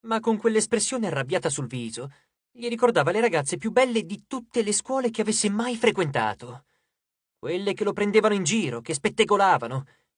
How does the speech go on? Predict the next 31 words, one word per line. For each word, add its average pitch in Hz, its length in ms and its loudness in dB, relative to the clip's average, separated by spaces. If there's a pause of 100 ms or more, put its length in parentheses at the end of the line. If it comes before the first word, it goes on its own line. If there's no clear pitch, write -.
che - 140 -20
si - 140 -16
sentivano 165 500 -2
molto 175 400 0
superiori 175 640 2 (520)
e 180 140 0
che 185 80 -4
in 185 80 0
pratica 127 580 -2 (320)
facevano 156 440 -4
tutto 214 220 -8
il 185 100 -6
possibile 202 520 -4
per 196 140 -6
rendergli 202 500 -4
la 185 120 -2
vita 226 200 -4
insopportabile. 139 1000 0 (840)
Insomma, 160 540 2 (540)
la 104 160 -8
trovò 131 260 2
subito 165 380 2
antipatica. 135 840 2 (1120)
"Oh, 262 360 0
mi 196 120 0
dispiace", 180 1160 0
disse 139 320 -4
il 147 100 -4
figlio 165 280 -2
di 135 80 -4
Efesto. 139 520 0